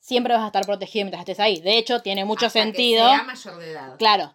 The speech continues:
Speaker 1: pero tiene mucho sentido que
Speaker 2: Obvio.
Speaker 1: en doce, once años que vivió ahí, nunca nadie le haya podido hacer nada.
Speaker 2: Sí.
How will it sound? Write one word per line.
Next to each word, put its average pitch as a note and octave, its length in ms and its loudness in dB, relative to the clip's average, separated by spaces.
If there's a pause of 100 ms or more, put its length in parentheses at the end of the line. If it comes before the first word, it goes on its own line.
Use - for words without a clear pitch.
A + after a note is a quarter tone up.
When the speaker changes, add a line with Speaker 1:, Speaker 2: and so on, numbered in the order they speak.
(160)
Speaker 1:
pero G3+ 260 -2
tiene B3 260 0
mucho B3+ 320 0
sentido B3+ 680 0
que A3 300 4
Speaker 2:
Obvio. G3 120 -6
Speaker 1:
en F#3+ 380 -2 (1160)
doce, A#3+ 420 4
once C4 260 4
años A#3+ 220 2
que G#3+ 100 0
vivió A#3 220 4
ahí, B3 180 2
nunca A3 400 -4
nadie G#3+ 560 -4 (300)
le E3 100 -6
haya F3+ 200 -2
podido F3 200 0
hacer E3+ 220 -10
nada. F3 240 -2
Speaker 2:
Sí. A3 120 -6